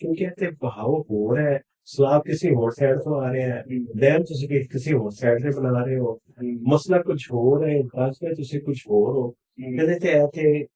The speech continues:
Speaker 1: وہ بس-، بس-، مسئلہ ہی کوئی نہیں۔ انہوں نے کہا جی کہ flow of the water، جڑا نا ریور، انہوں چلن دے، بہاؤ نوں چلن دے، یہ بڑا ضروری ہے۔ ماڈرن جڑی ہے نا،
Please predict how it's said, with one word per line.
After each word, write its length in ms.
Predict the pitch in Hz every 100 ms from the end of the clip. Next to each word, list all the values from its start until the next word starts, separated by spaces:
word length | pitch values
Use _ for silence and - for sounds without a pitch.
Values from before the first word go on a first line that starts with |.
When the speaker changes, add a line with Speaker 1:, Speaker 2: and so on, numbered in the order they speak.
| _ _ _ -
Speaker 1:
وہ 160 | 123 127
بس-، 220 | 131 123
بس-، 260 | 117 107
مسئلہ 240 | 113 - 117
ہی 60 |
کوئی 200 | - 104
نہیں۔ 120 | 92 - _
انہوں 220 | - 147 170
نے 100 | 175
کہا 300 | 156 156 156
جی 120 | 165
کہ 260 | - 165 165 _ _ _ _ -
flow 240 | 160 180 165
of 100 | 131
the 240 | 131 127
water، 320 | 101 98 95 - _
جڑا 260 | 117 127 143
نا 100 | 139 123
ریور، 260 | 120 120 123 - _ _ -
انہوں 180 | 139 143
چلن 360 | 131 98 104
دے، 40 | 143 - _ _ _ _ 92 90 -
بہاؤ 280 | 101 110
نوں 120 | 127 139
چلن 320 | 110 110 127
دے، 60 |
یہ 180 | 151 143
بڑا 200 | 123 139
ضروری 540 | 127 113 101 113 113 98
ہے۔ 260 | - 117
ماڈرن 520 | 113 117 123 135 156
جڑی 320 | 147 135 131 135
ہے 40 |
نا، 140 | 165